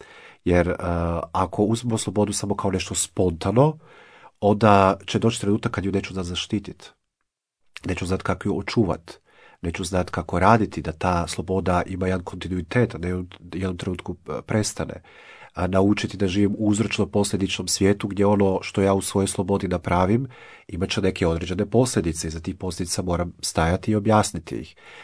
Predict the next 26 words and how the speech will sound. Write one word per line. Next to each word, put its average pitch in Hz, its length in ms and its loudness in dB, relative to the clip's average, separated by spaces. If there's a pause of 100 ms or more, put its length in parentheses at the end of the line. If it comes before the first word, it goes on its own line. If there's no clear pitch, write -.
(120)
Dakle, 82 160 -6
smatram 120 440 0
da 92 400 2
sloboda 107 380 -2
nije 107 180 2
nešto, 98 440 -4
neka - 220 -8
sirovina 92 800 0
koja 90 200 -2
mi 87 100 -4
je 85 60 -4
stavljena 95 540 0
i 90 40 -2
tako 87 300 -6
nagonski 87 480 -2
se - 160 -2
ja 78 60 0
ponašam, 80 600 -2 (400)
nego 92 140 0
da 92 60 0
se - 140 -2
zaista 101 280 2
treba 85 200 -6
odgajati 78 400 -6
za 69 120 -14
slobodu. - 460 -10